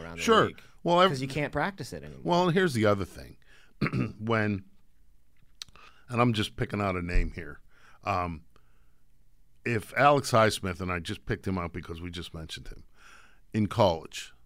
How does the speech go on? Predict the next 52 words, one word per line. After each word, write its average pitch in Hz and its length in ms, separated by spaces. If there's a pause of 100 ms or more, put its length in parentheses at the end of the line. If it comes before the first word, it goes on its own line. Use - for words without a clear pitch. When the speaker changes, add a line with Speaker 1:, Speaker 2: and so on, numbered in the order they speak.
(160)
Speaker 2:
or 98 140
high 101 180
school, - 280 (680)
Alex 165 320
Highsmith 113 440
could - 160
probably 110 340
put 107 180
a 98 60
shoulder 104 600
into 90 220
ninety-nine 107 680
point 95 260
nine 101 220
percent 101 420
of 92 80
the 87 140
offensive 98 680
players 98 380 (260)
he 104 80
tried 101 300
to 92 80
tackle 92 400
and 90 120
knock 90 280
them 90 180
off 85 200
their 85 180
feet. - 280
Speaker 1:
In 156 100
high 151 160
school, 151 200
he 135 60
might 131 200
just 123 140
be 123 80
able 117 120
to 104 60
poke 120 220
him 135 80
with 107 140
a 120 40
Speaker 2:
<laughs> - 60
Speaker 1:
finger 117 280
and - 220
Speaker 2:
Right. 110 140
Speaker 1:
knock 101 200
him 95 100
back. 90 100
Speaker 2:
That 170 180
doesn't 185 300
work 160 320